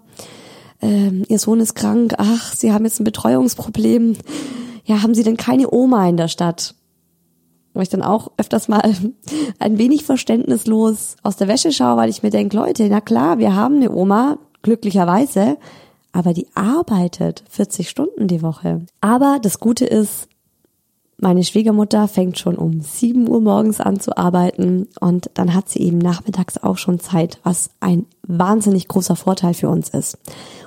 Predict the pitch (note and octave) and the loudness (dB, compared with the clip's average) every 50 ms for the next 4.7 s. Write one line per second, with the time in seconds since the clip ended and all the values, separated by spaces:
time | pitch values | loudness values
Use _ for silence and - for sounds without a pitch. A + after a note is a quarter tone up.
0 | - _ _ - G#3+ A3 G3 - - _ _ _ _ _ _ _ _ _ _ - | -20 _ _ 2 2 2 2 -2 -6 _ _ _ _ _ _ _ _ _ _ 0
1 | G3 G#3 A#3 G#3+ - - B3 A3+ G#3+ G3+ G#3 A3 A3 - - A3+ - A3+ G3 - | 2 2 2 0 0 0 0 2 2 2 2 2 2 2 0 0 0 0 0 0
2 | - F3+ F#3 F#3+ F#3 - - F#3 E3+ - - E3+ - F3 E3 D#3+ D3+ D#3 D#3+ E3+ | 2 2 2 2 0 0 0 0 0 0 -2 -2 -2 -2 0 0 2 2 2 0
3 | E3 - E3+ E3+ E3 - - - - F3+ D3+ D3 - - - - - - _ _ | 0 2 0 0 0 0 -2 -2 0 -2 -2 -2 -4 -4 -4 -6 -6 -10 _ _
4 | _ _ - F#3 D#3+ D3+ - - F3+ E3+ F3+ F3 D#3+ | _ _ -4 -2 -2 -2 -2 -2 -2 -2 -2 -4 -8